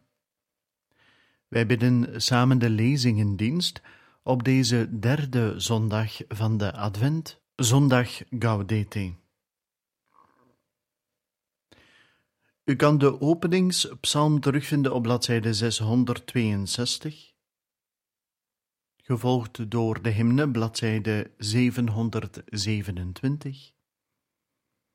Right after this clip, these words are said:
En de psalmen vindt u terug op bladzijde negenhonderdzesennegentig.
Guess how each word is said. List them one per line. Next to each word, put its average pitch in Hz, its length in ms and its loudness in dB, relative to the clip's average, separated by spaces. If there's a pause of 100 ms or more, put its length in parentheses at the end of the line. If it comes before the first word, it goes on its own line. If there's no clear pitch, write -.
(1080)
En 104 140 -6
de 104 100 -6
psalmen 120 500 0
vindt 117 240 -2
u 113 100 -6
terug 151 260 -2
op 135 100 -2
bladzijde 113 480 -2
negenhonderdzesennegentig. 101 2250 -4